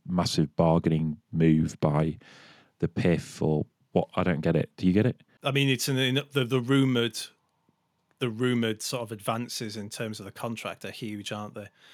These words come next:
Speaker 2: What, what, what the numbers people talking about? Six hundred million. Um, I have to tell you, if someone, it, it wouldn't take six hundred million to get me over there. Let me put it that way. Um, that's not, I mean, that's not just wealth. That's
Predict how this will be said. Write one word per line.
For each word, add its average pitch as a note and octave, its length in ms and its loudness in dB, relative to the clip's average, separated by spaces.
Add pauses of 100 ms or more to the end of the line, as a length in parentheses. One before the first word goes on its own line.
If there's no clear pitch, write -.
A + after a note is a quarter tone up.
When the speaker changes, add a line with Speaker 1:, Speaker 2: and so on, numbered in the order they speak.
(180)
Speaker 2:
What, A2+ 220 -10
what, A2+ 160 -6
what A#2+ 180 -6
the A#2+ 80 -6
numbers A2+ 320 -4
people A2+ 240 -10
talking - 300 -8
about? G2+ 160 -8
Six - 260 -6
hundred G#2+ 300 -10
million. G#2 360 -6 (460)
Um, A2 460 -8 (400)
I B2 160 -4
have A#2 220 -6
to - 80 -16
tell B2 260 -2
you, A2 160 -4
if G#2+ 100 -10
someone, A2 540 -6 (180)
it, - 160 -12
it B2+ 160 -10
wouldn't B2 180 -4
take A#2+ 220 -6
six - 240 -6
hundred A2 260 -10
million A2 300 -4
to G#2+ 100 -12
get A2 200 -8
me G#2+ 160 -6
over F#2+ 200 -10
there. G2 240 -12 (340)
Let - 60 -20
me A2 80 -14
put G#2+ 180 -12
it G#2+ 100 -14
that G#2 200 -8
way. G#2 320 -8
Um, A2+ 440 -2
that's C3 280 -2
not, B2+ 140 -2
I - 20 -8
mean, B2+ 120 -2
that's C3 240 -2
not A#2+ 140 -6
just - 240 -12
wealth. A2 380 -4
That's - 360 -6